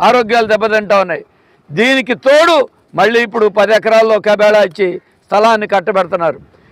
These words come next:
ఈ ప్రజాప్రతినిధులకి సింగనగర్లో రెండో ఫ్లైఓవర్ కట్టమంటే దానికి ప్రతిపాదనలు పెట్టడానికి కార్పొరేషన్లో శ్రద్ధ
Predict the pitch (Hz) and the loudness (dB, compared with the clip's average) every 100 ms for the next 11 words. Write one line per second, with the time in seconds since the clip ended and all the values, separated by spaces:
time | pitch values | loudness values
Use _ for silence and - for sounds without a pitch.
0 | - 165 220 208 202 233 226 226 202 226 | -6 -2 0 0 2 2 2 -2 -4 -2
1 | 220 208 208 185 208 _ _ _ _ _ | -2 0 -2 -4 -6 _ _ _ _ _
2 | _ _ _ _ - 220 262 269 269 254 | _ _ _ _ -6 -4 -2 0 2 2
3 | 254 233 240 262 262 254 247 247 247 226 | 2 0 0 0 0 2 2 2 2 0
4 | 214 233 240 254 233 233 233 233 226 180 | 0 -2 -2 0 2 0 0 -2 -2 -2
5 | - _ _ _ _ _ - 185 220 254 | -6 _ _ _ _ _ -6 -4 0 2
6 | 262 269 262 240 226 254 254 262 254 233 | 2 2 2 0 0 2 2 0 -2 0
7 | 240 247 247 208 240 233 208 208 202 | 0 0 -2 0 -2 -2 0 -2 0